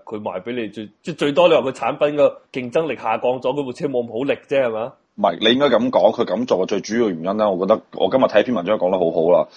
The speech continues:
Speaker 2: 其實佢係刻意討好美國消費者啫，即係好似你話齋，我要全軍進入美國啦嘛。
Speaker 1: 嗯。
Speaker 2: 即係我而家咁閪勁啦，係嘛？全球 number one 啊嘛。即係又有中國成扎水喺度抌住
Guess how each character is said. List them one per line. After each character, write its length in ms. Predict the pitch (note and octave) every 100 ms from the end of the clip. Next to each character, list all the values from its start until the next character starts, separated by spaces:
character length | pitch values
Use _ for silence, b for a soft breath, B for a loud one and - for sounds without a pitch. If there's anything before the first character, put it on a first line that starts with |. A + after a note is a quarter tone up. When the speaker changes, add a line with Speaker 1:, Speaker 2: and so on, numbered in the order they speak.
| B -
Speaker 2:
其 140 | G#2+
實 100 | G2
佢 160 | G2+ G2
係 60 | -
刻 80 | -
意 100 | G2+
討 160 | F2+ F#2
好 60 | G2
美 120 | E2
國 120 | E2+
消 140 | -
費 160 | F2+ D#2+
者 100 | D#2+
啫， 320 | D#2 F2 F2
即 100 | - A#2+
係 20 |
好 60 |
似 120 | G#2+ G2+
你 80 |
話 160 | F2+ E2+
齋， 300 | G2 F#2+ F#2+ -
我 100 | G#2+
要 80 | G#2
全 340 | - - E2+
軍 180 | A#2 A#2+
進 200 | A2+ F#2+
入 80 | F#2+ -
美 140 | F#2
國 200 | F2 G2
啦 80 | G2+
嘛。 320 | G2+ F#2 E2+ -
Speaker 1:
嗯。 300 | A2 A2 F#2+
Speaker 2:
即 100 | -
係 60 | B2+
我 80 | A#2
而 60 | B2
家 100 | G#2+
咁 40 |
閪 160 | G#2 -
勁 200 | - F#2
啦， 160 | G2 G#2+
係 80 | F2+
嘛？ 260 | F2 F2 E2+
全 220 | - F#2
球 160 | E2 F2+
number 280 | G#2+ G#2 A2
one 300 | G2+ G#2 G#2
啊 40 |
嘛。 260 | G2+ F2+ - _
即 140 | - C3
係 40 |
又 160 | G#2 F2+
有 160 | G#2 -
中 180 | - B2+
國 100 | G#2+
成 240 | - E2
扎 160 | E2+ E2+
水 220 | F#2 G2
喺 160 | A2+ A2+
度 60 | G#2
抌 320 | - F#2+
住 100 | A2+